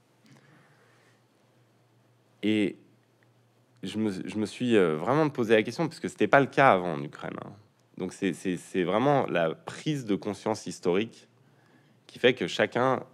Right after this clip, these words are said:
s'efface devant une œuvre collective. Et j'ai eu la même sensation à Taïwan,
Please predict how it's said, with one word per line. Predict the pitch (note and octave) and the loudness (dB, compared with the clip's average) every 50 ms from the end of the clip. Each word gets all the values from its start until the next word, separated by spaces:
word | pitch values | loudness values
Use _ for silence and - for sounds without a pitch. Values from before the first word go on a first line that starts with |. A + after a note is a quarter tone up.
| _ _ _ _ _ _ | _ _ _ _ _ _
s'efface | - - - A2 G2+ - A#2 B2 C3+ A#2+ A2 | -14 -4 -4 -4 2 6 6 6 6 4 0
devant | G2 F#2 E2 F#2+ G#2 A2 A2 | -2 -2 0 0 0 0 0
une | G2+ F2 E2+ | 0 0 0
œuvre | G2+ G2+ - - | -2 -2 -4 -4
collective. | - - G2+ F2+ F2 - - - - - - - - - _ _ - - - - - - - - _ _ _ _ _ _ _ _ _ _ _ _ _ _ _ _ _ _ _ _ _ _ _ _ _ _ _ _ _ _ _ _ _ _ _ | 0 0 0 0 0 -4 -10 -14 -14 -14 -14 -14 -16 -20 _ _ -20 -20 -20 -20 -20 -20 -20 -20 _ _ _ _ _ _ _ _ _ _ _ _ _ _ _ _ _ _ _ _ _ _ _ _ _ _ _ _ _ _ _ _ _ _ _
Et | - A2 | -2 -2
j'ai | G2+ A2 B2 | 0 2 4
eu | |
la | C3+ C#3 G#2+ F2+ | 6 8 8 8
même | A2 C#3+ F3 E3 | 8 8 6 6
sensation | E3 - D3 C3+ - C3+ A2 - - D#3 D3 | 4 4 2 4 4 4 2 4 4 6 6
à | A2+ F2 | 6 6
Taïwan, | - - A2 F#2+ F#2+ F#2 F2+ E2+ D#2+ D2 B1 | 4 2 2 4 4 6 6 6 4 4 0